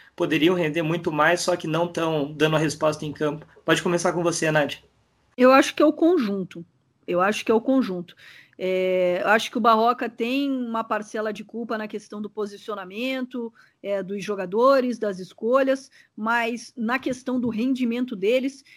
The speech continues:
Speaker 2: eu acho que os jogadores têm uma parcela de culpa maior. Eu esperava muito do Sassá, ele até começou bem nos primeiros jogos, fazendo três gols, é, mas depois caiu muito de rendimento, especialmente depois que perdeu aquele pênalti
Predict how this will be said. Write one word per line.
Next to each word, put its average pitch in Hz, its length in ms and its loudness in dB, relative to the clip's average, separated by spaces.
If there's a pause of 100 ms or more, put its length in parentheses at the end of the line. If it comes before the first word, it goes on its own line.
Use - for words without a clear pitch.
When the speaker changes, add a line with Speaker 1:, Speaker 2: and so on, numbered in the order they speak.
(100)
Speaker 2:
eu 220 120 0
acho 233 200 0
que 262 100 -2
os 240 60 -2
jogadores 233 600 -2
têm 247 520 -2
uma 240 200 2
parcela 262 480 0
de 226 100 -4
culpa 285 380 0
maior. 226 480 0 (260)
Eu 202 120 0
esperava 269 520 2
muito 254 320 0
do 269 80 -2
Sassá, 262 580 -4 (280)
ele 220 120 -2
até 240 280 -4
começou 254 440 -4
bem 226 300 -4
nos 247 160 -4
primeiros 226 400 -4
jogos, 254 380 -2
fazendo 220 400 -6
três 214 280 -4
gols, 214 460 -4 (300)
é, 190 180 -2
mas 214 220 -4
depois 262 340 0
caiu 285 240 0
muito 285 300 2
de 254 100 -2
rendimento, 247 460 -2
especialmente 269 520 -4
depois 247 300 -4
que 262 220 -2
perdeu 233 360 0
aquele 254 280 -4
pênalti 269 520 0